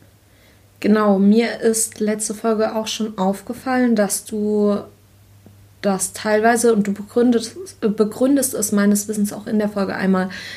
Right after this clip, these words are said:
dass du das verhältnismäßig synonym zu Metapher verwendest oder da, da auf jeden Fall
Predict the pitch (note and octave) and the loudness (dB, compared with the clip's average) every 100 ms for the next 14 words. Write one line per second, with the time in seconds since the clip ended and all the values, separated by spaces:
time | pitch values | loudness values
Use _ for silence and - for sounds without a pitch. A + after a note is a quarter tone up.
0 | - - - F3+ - A3 G#3 - G3 F#3 | -18 -10 -6 -4 -2 -2 -2 -2 -2 0
1 | F#3+ G3 G#3 G#3 - G3+ G3+ G3 - F#3+ | -2 -2 -4 -2 -2 2 2 0 -2 -6
2 | - G3+ G3 F#3+ G3 G3 F#3+ - F#3+ F#3+ | -6 0 2 4 4 4 0 -2 0 0
3 | F#3 - F3 G3+ F#3 F3+ F3+ F#3 F3 F3+ | -2 -8 -6 -6 -6 -6 -4 -2 -2 -6
4 | - F3+ F3 F3 - - - G3+ G3 F#3 | -6 -4 -2 -2 -4 -10 -4 -2 2 2
5 | G3+ G#3 F#3+ G3 F#3 F3+ | 2 2 2 2 0 0